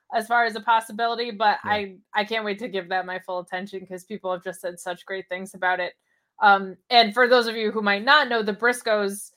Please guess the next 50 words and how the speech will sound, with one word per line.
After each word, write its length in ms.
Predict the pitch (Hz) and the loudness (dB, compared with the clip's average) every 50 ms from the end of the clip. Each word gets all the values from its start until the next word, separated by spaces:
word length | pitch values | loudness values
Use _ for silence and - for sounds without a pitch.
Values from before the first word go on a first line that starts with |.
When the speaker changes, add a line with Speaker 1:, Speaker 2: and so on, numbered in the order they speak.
| _ _ _ _ _ - | _ _ _ _ _ 2
Speaker 1:
are, 500 | 220 208 208 202 196 196 190 185 175 _ _ _ _ _ _ _ _ | 4 6 6 6 6 4 0 -2 -6 _ _ _ _ _ _ _ _
like, 180 | 220 208 202 - | -2 -2 -2 -2
thirteen 540 | - - 277 262 254 262 - 254 240 226 208 | 2 6 6 6 6 4 -2 -8 -8 -6 -2
time, 320 | 226 226 220 220 214 208 | 2 4 4 4 4 4
I 80 | 208 208 | 2 0
think, 240 | 208 208 208 202 - | 0 -4 -8 -6 -2
R 260 | 151 208 208 202 208 | 0 2 4 4 4
O 80 | 202 | 2
H 240 | 202 196 196 - - | 0 -2 -4 -6 -8
champions. 400 | - 214 202 196 208 196 190 185 | -6 -6 -6 -4 -4 -6 -6 -4
They 160 | 202 220 226 | -6 -6 -2
had 240 | 214 226 220 202 196 - | 0 0 0 0 0 -2
offers 420 | 196 202 202 202 220 214 208 208 208 | 0 0 0 0 -2 -4 -4 -6 -6
in 60 | 202 | -6
W 300 | 190 202 202 190 208 202 | -4 -4 -4 -4 -4 -6
W 340 | 190 208 190 202 208 202 196 | -4 -4 -4 -4 -4 -4 -2
E 80 | 196 196 | -2 -2
and 140 | 190 185 175 | -4 -6 -10
didn't 220 | 185 185 196 185 | -10 -12 -12 -10
sign 300 | - - 185 185 190 196 196 | -6 -4 -4 -2 -4 -6 -8
'cause 140 | 196 190 190 | -10 -8 -6
they 120 | 196 196 | -6 -4
loved 260 | 185 185 185 185 185 | -2 -2 -4 -4 -2
R 220 | 190 185 185 190 196 | -2 -2 -2 -2 -4
O 120 | 196 196 180 - _ 208 | -6 -8 -10 -12 _ -8
H 240 | 196 190 - - | -8 -8 -8 -8
so 100 | - 214 | -10 -6
much. 220 | 202 202 196 196 - | -4 -4 -4 -4 -6
Speaker 2:
Mm-hmm. 340 | _ _ _ _ - 202 196 | _ _ _ _ -10 -4 0
Speaker 1:
They 480 | 254 254 254 254 262 262 262 269 254 - _ - | 2 2 4 4 2 2 0 -4 -6 -10 _ -4
are 600 | - 233 226 226 220 220 220 220 220 214 202 185 _ _ | 0 2 4 6 6 4 4 2 -2 -4 -6 -8 _ _
to 100 | - 233 | -10 -6
R 280 | - 233 220 220 220 214 | 0 2 4 4 4 4
O 120 | 202 202 | 2 0
H 260 | 208 202 196 202 - - | -2 -4 -4 -6 -6 -6
like 200 | 208 196 196 - | -6 -6 -6 -6
Eddie 200 | 202 202 196 190 | -4 -4 -4 -4
Kingston 500 | - 208 202 196 - - - 214 202 196 | -6 -8 -10 -10 -10 -10 -10 -8 -6 -4
is 160 | 196 196 196 | -4 -6 -6
to 80 | - 208 | -6 -6
A 180 | 160 202 202 | -4 -4 -4
E 160 | 202 208 196 180 | -4 -4 -4 -2
W, 380 | 190 185 185 196 208 214 214 | -4 -4 -4 -4 -8 -8 -4
where 180 | 208 196 185 180 | -2 -2 -2 -2
it 120 | - _ | -4 _
feels, 220 | - 202 190 180 190 | -6 -6 -6 -4 -6
like, 160 | 185 175 _ | -8 -8 _
familial, 920 | - - - 180 165 160 165 160 160 180 196 196 208 214 214 220 208 208 180 | -14 -16 -14 -14 -14 -14 -12 -12 -10 -8 -8 -8 -8 -8 -8 -8 -10 -8 -6
like, 220 | 214 202 196 - - | -4 -4 -4 -4 -4
the, 240 | 202 190 185 175 | -2 -2 -2 -2